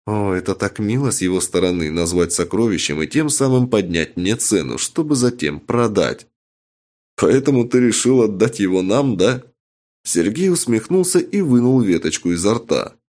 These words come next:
«Как благородно! Боюсь представить, при каких условиях ты увидел клеймо на её лобке. Вы любовники?» «Бог миловал», сразу же ответила я. «Просто трахаетесь?»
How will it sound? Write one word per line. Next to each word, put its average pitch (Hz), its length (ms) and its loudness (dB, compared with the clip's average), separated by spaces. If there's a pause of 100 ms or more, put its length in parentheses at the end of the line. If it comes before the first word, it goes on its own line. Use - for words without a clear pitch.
(180)
«Как 156 240 0
благородно! 110 840 4
Боюсь 95 380 2
представить, 147 600 2
при 117 120 2
каких 113 340 -2
условиях 139 580 2
ты 185 80 -4
увидел 107 460 4
клеймо 98 460 2
на 82 80 0
её 82 340 2
лобке. 85 540 -2 (100)
Вы 87 320 2
любовники?» 85 840 2 (600)
«Бог 165 340 0
миловал», 107 680 2 (100)
сразу 90 380 0
же 85 160 0
ответила 87 460 -2
я. 90 380 -2 (640)
«Просто 85 440 0
трахаетесь?» 107 800 -2